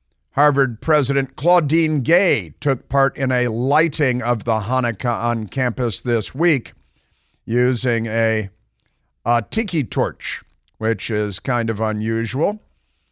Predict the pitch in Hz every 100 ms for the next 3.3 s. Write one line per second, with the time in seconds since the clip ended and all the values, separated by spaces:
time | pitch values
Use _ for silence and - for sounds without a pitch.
0 | _ 120 127 131 131 120 196 170 156 135
1 | 180 151 151 143 131 - 143 127 120 131
2 | 151 135 123 117 120 135 123 - 139 131
3 | - 113 98